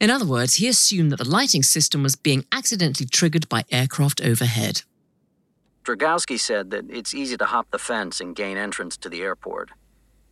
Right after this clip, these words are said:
Speaker 2: He also said that a piece of metal could be placed on the ground to open up the electric gates.
Speaker 1: Triggering the automatic system. That flaw in the gates was apparently well known. Even more than twenty years later, airport management staff mentioned it to us as well.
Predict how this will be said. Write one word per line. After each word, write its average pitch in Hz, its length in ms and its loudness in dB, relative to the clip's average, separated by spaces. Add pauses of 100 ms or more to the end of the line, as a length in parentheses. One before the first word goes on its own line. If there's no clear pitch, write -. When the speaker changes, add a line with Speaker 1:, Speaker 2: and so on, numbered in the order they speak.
Speaker 2:
He 131 120 -4
also 151 280 0
said 90 380 -4
that 92 180 -8
a 135 80 -14
piece - 240 -6
of 120 120 -6
metal 120 340 0
could 92 180 -10
be 98 80 -12
placed 117 420 -4
on 92 120 -6
the 90 80 -8
ground 101 560 -4 (120)
to 110 100 -8
open 104 200 -6
up 92 140 -6
the 98 80 -8
electric 95 420 -8
gates. - 460 -10 (180)
Speaker 1:
Triggering 240 420 2
the 196 120 4
automatic 135 500 4
system. 101 540 2 (340)
That 285 180 2
flaw 226 320 4
in 175 80 6
the 156 60 6
gates 151 340 4
was 117 80 0
apparently 131 440 2
well 120 220 2
known. 120 460 2 (280)
Even 233 260 4
more 202 160 6
than 151 100 4
twenty 233 260 2
years 160 220 4
later, 180 480 0 (120)
airport 175 340 0
management 139 480 2
staff 117 380 0
mentioned 143 400 4
it - 100 -4
to - 120 -2
us 104 180 2
as 135 160 0
well. 113 280 -2